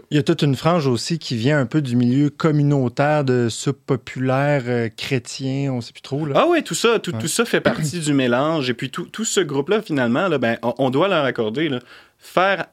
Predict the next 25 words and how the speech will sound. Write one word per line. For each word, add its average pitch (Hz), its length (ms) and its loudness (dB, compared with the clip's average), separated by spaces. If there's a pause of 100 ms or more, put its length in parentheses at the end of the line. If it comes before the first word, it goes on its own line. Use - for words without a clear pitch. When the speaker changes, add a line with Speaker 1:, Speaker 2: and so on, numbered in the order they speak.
Speaker 2:
avancer 135 600 0
un 113 120 -2
parti 139 460 -6
de 131 180 2
gauche 120 360 0
comme 110 160 -4
ça 131 160 -6
au 123 120 -4
Québec, 113 440 -4
là, 127 80 -2
c'est 113 140 -4
du 110 180 -10
jamais 131 320 0
vu. 113 280 -6
Et 120 60 0
même 143 180 0
s'ils 123 220 -6
ont 123 80 -4
seulement 120 320 -2
que - 160 -8
dix 120 320 -4
députés 123 380 -4
à - 20 0
l'Assemblée 107 380 -2
nationale, 110 440 -4